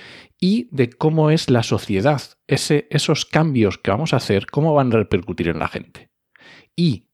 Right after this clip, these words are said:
la mejor forma que tenemos hasta ahora, la menos mala, de conseguir eso es a través de la democracia. Entonces, si tenemos a unos políticos que todos hemos puesto y confiamos en su to-, en su forma de tomar las decisiones,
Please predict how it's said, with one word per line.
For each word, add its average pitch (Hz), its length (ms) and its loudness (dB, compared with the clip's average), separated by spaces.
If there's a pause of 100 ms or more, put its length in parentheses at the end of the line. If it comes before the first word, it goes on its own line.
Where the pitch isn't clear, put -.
(380)
la 92 160 0
mejor 110 300 -2
forma 170 460 0
que 143 160 0
tenemos 135 320 0
hasta 131 200 0
ahora, 127 280 4
la 87 100 2
menos 139 300 0
mala, 139 440 2
de 110 160 -4
conseguir 98 520 -2
eso 156 340 0
es - 160 -4
a 113 80 0
través 123 480 -2
de 123 280 0
la 90 100 -4
democracia. - 680 -6 (100)
Entonces, - 480 -6
si 110 140 0
tenemos 139 320 0
a - 20 -2
unos 151 220 -2
políticos - 720 -2 (480)
que 104 140 0
todos 147 300 2
hemos 127 240 -2
puesto - 560 -2 (200)
y - 140 -20
confiamos 110 720 0
en 101 160 -4
su 95 220 -4 (100)
to-, 123 240 2
en 123 100 -4
su 107 140 -2
forma 147 380 -2
de 90 80 -4
tomar 98 320 -2
las 104 160 0
decisiones, - 720 -4